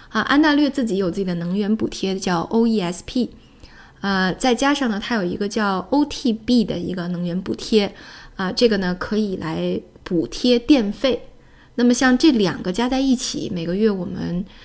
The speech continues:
呃，是有，呃，一百一十刀直接补充到电费的这个，呃，账单里面，直接减免的一百一十刀的一个补贴，再加上全年度它会有一个两千一百七十刀的一个货币性的发放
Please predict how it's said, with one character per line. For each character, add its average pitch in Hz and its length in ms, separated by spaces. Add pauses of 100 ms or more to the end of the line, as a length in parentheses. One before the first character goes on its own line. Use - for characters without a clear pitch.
(260)
呃， 170 260
是 214 340
有， - 500 (380)
呃， 170 460 (300)
一 262 80
百 165 100
一 208 120
十 226 120
刀 240 300
直 202 160
接 226 160
补 196 220
充 226 260
到 220 220
电 240 280
费 254 240
的 185 160
这 208 160
个， 180 320 (420)
呃， 175 140
账 262 320
单 294 240
里 254 120
面， - 340
直 226 140
接 320 160
减 202 200
免 240 360
的 - 120
一 202 120
百 170 100
一 170 100
十 180 140
刀 180 160
的 - 80
一 - 100
个 180 140
补 - 140
贴， 208 340 (460)
再 220 180
加 254 240
上 240 220
全 202 240
年 196 280
度 226 160
它 220 220
会 233 160
有 202 80
一 214 140
个 196 80
两 190 200
千 220 240
一 247 120
百 175 180
七 - 180
十 226 140 (200)
刀 240 280
的 214 140
一 180 100
个 202 100
货 294 200
币 196 120
性 196 160
的 156 80
发 170 200
放 175 260